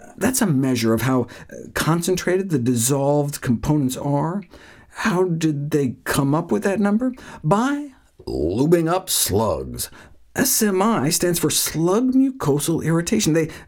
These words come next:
cover slugs with lubricant over a five-day period and measure how much mucosal irritation and tissue damage the slug experiences. No adverse effects below the three eighty cutoff, but something like K Y jelly at over two thousand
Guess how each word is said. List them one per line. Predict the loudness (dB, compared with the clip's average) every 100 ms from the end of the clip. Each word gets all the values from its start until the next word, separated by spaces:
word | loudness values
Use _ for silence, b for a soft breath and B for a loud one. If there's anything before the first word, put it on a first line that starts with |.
| -12 -4
cover | -2 0
slugs | 0 2 2 2
with | 2
lubricant | 4 4 2 0 -2 -2
over | -2
a | -4
five-day | -2 0 2
period | 0 2 2 4
and | 2
measure | 0 -2
how | 0
much | 0 -2
mucosal | -6 -6 -6 -4 -2 0
irritation | 2 2 0 0 0
and | 0
tissue | 0 0 0
damage | 0 0 -2 -4
the | -8
slug | -6 -4 -4
experiences. | -6 -2 -2 0 -2 -6 -10 -16 B B B B -2
No | 0 2 2
adverse | 2 2 2 2 2
effects | -2 -2 -2 -2
below | -2 0 2 0 0
the | 0
three | 0 0 0
eighty | -4
cutoff, | -4 -2 0 0
but | 0 -2 -2 -6
something | -2 0 0
like | 0 -4
K | -2 0
Y | 2 2
jelly | 2 2 2 2
at |
over | 0 0
two | 0 -2
thousand | 0 0 0 -2 -4